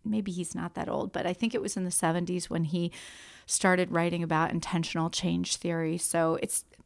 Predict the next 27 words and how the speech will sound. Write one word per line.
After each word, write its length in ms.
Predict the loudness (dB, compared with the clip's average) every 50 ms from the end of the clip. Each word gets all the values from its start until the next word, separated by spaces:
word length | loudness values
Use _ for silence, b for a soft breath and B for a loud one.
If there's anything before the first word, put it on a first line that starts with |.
| _ _ _
brilliant 640 | 0 2 4 6 6 6 6 4 4 2 0 -2 -4 B B B B B B B B 0
and 260 | 2 6 6 6 6
simple. 760 | 4 2 0 2 2 0 0 -2 -2 -2 0 0 0 -2 -4 -8 -16 _ _ _ _ _ _ -20 _ _ -8 -8 -6 _ 2
Um, 340 | 4 6 6 6 6 4
basically, 560 | 4 4 4 4 4 2 0 2 4 4 4 4
it 60 | 4
has 260 | 6 6 6 6 4
five 460 | 0 2 4 6 6 6 6 4 2
stages. 560 | -2 -4 -2 0 2 2 4 4 2 0 0 B B B B B B
If 160 | B 0 2
you 100 | 2 2
want 360 | 4 4 2 4 4 2 0 0
to 140 | 0 -2 -2
help 400 | 0 0 0 0 -2 -2 -4 -8
people 400 | -6 -4 -4 -4 -2 -4 -4 -2
change, 640 | -2 -2 -2 0 0 0 0 0 0 0 -2 -4 -6 B B B B B B B
you 80 | 0 2
have 260 | 2 2 2 2 -2
to 80 | -2
help 340 | -2 0 0 0 0 -2 -2
them 180 | -2 0 0 0
through 280 | -2 -2 -2 -2 -2
these 260 | 0 -2 -2 -2 -2 -2
five 480 | 0 2 4 4 4 4 2 0 -2
different 440 | -2 -4 -2 -2 -2 -2 -2 -2 -2
stages. 760 | -2 -4 -2 -2 0 0 0 -2 -2 -2 -2 -2 -2 -4 -6 B B B B B B B B
Um, 320 | 0 0 0 0 0 -2